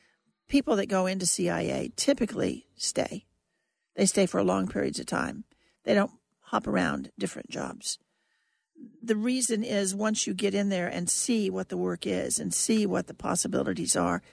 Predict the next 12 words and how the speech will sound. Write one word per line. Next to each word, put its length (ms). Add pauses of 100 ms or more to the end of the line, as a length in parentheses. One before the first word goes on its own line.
(320)
and 140
understand 760
that 120
you 100
can 280
participate 880 (420)
and 260
make 220
a 60
difference, 640 (320)
actually 640 (360)
help 320